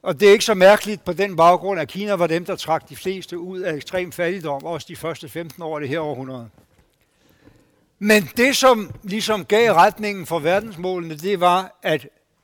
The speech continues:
kineserne forstod, og verden forstod, at det skete i en økonomisk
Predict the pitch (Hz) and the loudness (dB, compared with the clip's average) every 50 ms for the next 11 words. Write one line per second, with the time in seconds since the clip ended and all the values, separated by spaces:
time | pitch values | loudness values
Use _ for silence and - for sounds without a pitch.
0 | _ _ - - 180 180 170 185 233 247 - - 233 220 208 151 202 202 - - | _ _ -10 -8 -6 -4 -2 -2 -2 -2 -4 -4 -4 -4 -6 -6 -6 -8 -6 -4
1 | 220 214 208 208 202 165 113 _ _ _ _ _ _ _ _ _ _ _ _ - | -2 -2 -2 -4 -6 -10 -14 _ _ _ _ _ _ _ _ _ _ _ _ -2
2 | 160 156 139 117 147 160 185 208 196 214 196 135 180 180 - - 196 190 185 190 | 0 0 0 2 4 4 4 4 4 0 -6 -8 -6 -6 -4 -4 -4 -4 -2 -4
3 | 180 151 - _ _ _ _ _ _ _ 180 180 170 143 - - 180 175 190 202 | -6 -8 -14 _ _ _ _ _ _ _ -4 -4 -4 -4 -4 0 0 2 2 0
4 | 190 202 180 - - 185 175 160 175 170 170 139 147 147 165 180 180 180 180 180 | -2 -6 -10 -12 -12 -10 -10 -8 -8 -8 -8 -6 -6 -6 -6 -6 -6 -8 -12 -16
5 | 156 - | -18 -18